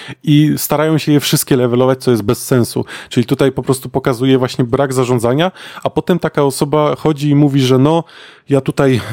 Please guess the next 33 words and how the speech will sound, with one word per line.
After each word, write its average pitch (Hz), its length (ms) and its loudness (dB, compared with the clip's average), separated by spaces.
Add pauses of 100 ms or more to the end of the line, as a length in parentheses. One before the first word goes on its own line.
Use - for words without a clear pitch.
(220)
tyle 139 280 2
gram, 143 340 0
tyle 139 260 2
wydałem, 143 600 2 (160)
a 123 60 -4
cały 160 320 0
czas 143 200 -2
mi 135 120 2
brakuje 127 400 0
tego 123 320 2
expa. 110 400 -4 (160)
No 123 140 0
bo 147 380 0
jak 135 180 -2
wydawał 160 360 2
na 160 100 2
wszystko - 320 -2
naraz, 127 280 2
zamiast 120 280 0
się - 120 -4
skupić, - 560 0 (500)
no 139 180 0
i 151 140 -2
potem 165 280 0
wiecie, 131 260 2
i 113 60 2
potem 135 260 0
on 127 120 2
narzeka, 123 420 0
że 113 160 -2
on 120 120 2
musi 123 280 0
tutaj 127 320 0